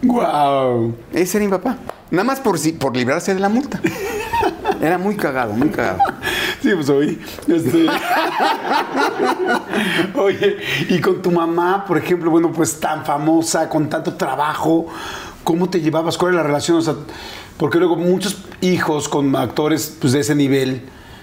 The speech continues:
Speaker 1: este, como Silvia Der-, Derbez, pues, evidentemente es como, a veces no tienen tanto tiempo para los hijos. ¿Cómo era en tu casa?
Speaker 2: Mi mamá era una mujer que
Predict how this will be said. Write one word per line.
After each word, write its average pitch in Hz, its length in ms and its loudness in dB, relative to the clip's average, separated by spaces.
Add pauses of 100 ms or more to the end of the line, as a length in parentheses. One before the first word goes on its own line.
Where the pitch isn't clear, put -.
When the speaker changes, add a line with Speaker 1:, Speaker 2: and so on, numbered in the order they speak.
(200)
Speaker 1:
este, 120 320 0
como 117 320 0
Silvia 147 320 2
Der-, 139 240 0
Derbez, 139 360 2
pues, 135 140 -2
evidentemente 135 500 2
es 127 80 0
como, 127 320 2 (1160)
a - 100 0
veces 151 180 2
no 151 80 4
tienen 151 160 2
tanto 143 180 0
tiempo 143 240 0
para 131 180 -2
los 131 220 -2
hijos. 143 520 0
¿Cómo 165 320 2
era 156 100 2
en 147 100 0
tu 139 120 -2
casa? 147 380 -4 (580)
Speaker 2:
Mi 151 160 4
mamá 160 480 0 (680)
era 165 580 -2 (120)
una 160 200 4
mujer 151 520 0
que 131 360 0